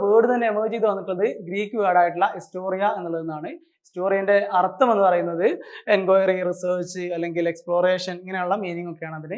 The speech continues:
ഉള്ളത്. ഇനി വളരെ ക്രൂഷ്യൽ ആയിട്ട് നമ്മൾ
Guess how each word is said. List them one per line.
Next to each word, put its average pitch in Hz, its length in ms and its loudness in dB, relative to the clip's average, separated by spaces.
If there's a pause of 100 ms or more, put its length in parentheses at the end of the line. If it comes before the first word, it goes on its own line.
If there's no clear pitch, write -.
(160)
ഉള്ളത്. 147 260 -12 (500)
ഇനി 294 140 6 (300)
വളരെ 285 420 6 (220)
ക്രൂഷ്യൽ 220 460 0
ആയിട്ട് 214 220 2
നമ്മൾ 208 140 -4